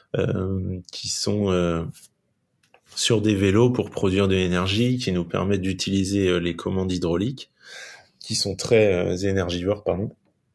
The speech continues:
Et, euh, et donc, euh, le, il y a, il y a différentes problématiques sur la partie des cyclistes. Il y a d'une part, euh,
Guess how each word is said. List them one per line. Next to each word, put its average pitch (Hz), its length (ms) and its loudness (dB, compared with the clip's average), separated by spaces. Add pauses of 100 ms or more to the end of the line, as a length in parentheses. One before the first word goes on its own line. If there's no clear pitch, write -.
(220)
Et, 101 280 2
euh, 95 100 2 (1500)
et 117 140 4
donc, 104 360 0
euh, 113 140 4
le, 101 540 2 (600)
il 110 60 4
y 107 60 8
a, 104 40 8
il 98 80 4
y 107 60 8
a 104 60 10
différentes 104 500 2
problématiques 104 720 2
sur 104 240 4
la 98 160 6
partie - 340 -4
des 92 140 0
cyclistes. 123 480 -2
Il 101 40 4
y 85 60 4
a 85 60 2
d'une 92 260 -2
part, 101 280 2
euh, 90 680 -2